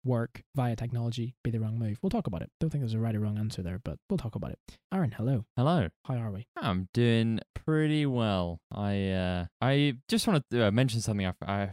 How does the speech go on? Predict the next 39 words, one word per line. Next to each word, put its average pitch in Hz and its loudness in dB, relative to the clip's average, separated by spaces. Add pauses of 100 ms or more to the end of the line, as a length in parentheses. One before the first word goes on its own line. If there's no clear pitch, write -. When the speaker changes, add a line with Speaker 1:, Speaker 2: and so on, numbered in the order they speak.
Speaker 2:
actually 104 -8
forgot 101 -6 (100)
to, 104 -4
to 101 -6 (160)
mention 98 -6
last 92 -8
week, 127 -6
and 180 -2
I'm 196 0
sure 151 -4 (100)
you're 117 4
about 113 2
to - -20
find 104 0
this 98 -4
extremely 104 -4
riveting 95 -6
slash - -8
laugh 104 -4
at 90 -8
me 90 -8 (100)
for - -8
it. - -14
Speaker 1:
Oh 117 -4
dear. 107 -10 (100)
Right. 113 -8
Speaker 2:
Um, 101 -4 (100)
I, 175 2 (100)
as 123 4
you 120 4
know, 110 4
I've 123 0
purchased 120 0
a 107 -2
few 110 0
vinyls 98 0
in 98 -2
my 90 -2
time, 104 -4